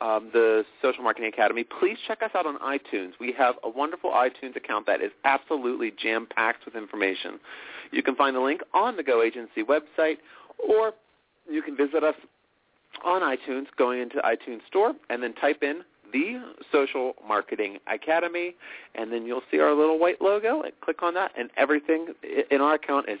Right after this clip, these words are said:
absolutely a hundred percent free. Uh, so just think about it. This is basically all of the knowledge that I've gained in my years of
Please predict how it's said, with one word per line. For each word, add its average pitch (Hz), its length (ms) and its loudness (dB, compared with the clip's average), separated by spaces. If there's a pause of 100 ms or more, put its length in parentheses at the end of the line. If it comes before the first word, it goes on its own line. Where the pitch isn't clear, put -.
(160)
absolutely 147 560 2
a 117 60 0
hundred 123 180 0
percent 110 340 -8 (120)
free. 185 200 4 (640)
Uh, 123 280 4 (100)
so 135 340 6
just 147 140 -6
think 160 180 -4
about 151 240 2
it. 151 180 0
This 127 100 -4 (100)
is 117 180 -4 (520)
basically 170 560 0 (160)
all 139 180 4
of 135 80 -2
the 135 80 -2
knowledge 131 400 2
that 120 160 4
I've 127 300 2
gained 131 320 -4 (320)
in 110 100 -2
my 113 120 2
years 147 540 4 (220)
of 127 220 2